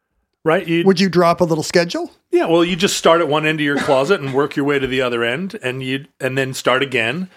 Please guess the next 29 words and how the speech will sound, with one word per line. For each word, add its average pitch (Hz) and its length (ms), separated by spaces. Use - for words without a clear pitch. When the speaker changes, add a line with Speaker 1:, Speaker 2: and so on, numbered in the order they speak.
Speaker 2:
That's 196 140
Speaker 1:
So 180 100
Speaker 2:
true - 60
if - 80
all 254 140
the 208 80
pants 190 280
are 175 60
interchangeable. 160 840
I 143 80
think 180 180
I'd 151 140
be 151 120
afraid 160 340
Speaker 1:
Right. 143 80
Speaker 2:
I 139 40
was 139 160
not 143 220
wearing 135 300
a, 123 240
uh, 120 160
a 120 40
September 135 520
pant. - 420
Speaker 1:
Right, 123 180
some 175 220
of 127 120
them 113 180
are, 110 160